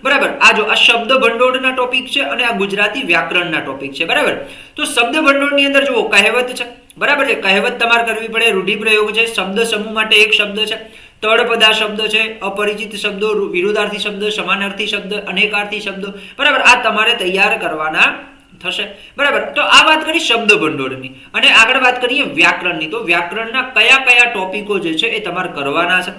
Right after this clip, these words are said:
તો એક તો છે વર્ણ પરિચય. બરાબર, જેની અંદર સ્વર, વ્યંજન, પછી, અ, કંઠ્ય વ્યંજન કયા છે, તાલવ્ય કયા છે. બરાબર છે, એ, એ આવશે વર્ણ પરિચયની અંદર, અક્ષરનો પરિચય મેળવવાનો છે. જોડાક્ષર આવશે. બરાબર છે, ક્ષ, ક્ષ કઈ રીતે બનેલો છે એ જોડાક્ષર આવશે. બરાબર,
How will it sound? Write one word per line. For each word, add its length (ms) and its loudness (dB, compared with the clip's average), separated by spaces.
તો 60 0
એક 200 4
તો 100 4
છે 140 4
વર્ણ 340 2
પરિચય. 380 -4
બરાબર, 320 0
જેની 220 -2
અંદર 160 -4
સ્વર, 600 -4
વ્યંજન, 520 -2
પછી, 360 0
અ, 300 -8
કંઠ્ય 260 -2
વ્યંજન 420 -4
કયા 260 0
છે, 140 -6
તાલવ્ય 720 -2
કયા 320 -2
છે. 360 -12
બરાબર 300 2
છે, 60 -2
એ, 440 2
એ 20 4
આવશે 260 2
વર્ણ 340 -2
પરિચયની 400 -4
અંદર, 160 -12
અક્ષરનો 500 -8
પરિચય 340 -4
મેળવવાનો 440 -6
છે. 440 -20
જોડાક્ષર 520 2
આવશે. 240 0
બરાબર 260 2
છે, 240 -2
ક્ષ, 240 4
ક્ષ 120 2
કઈ 320 4
રીતે 220 -4
બનેલો 360 -2
છે 80 -4
એ 140 -4
જોડાક્ષર 440 0
આવશે. 280 -4
બરાબર, 280 -2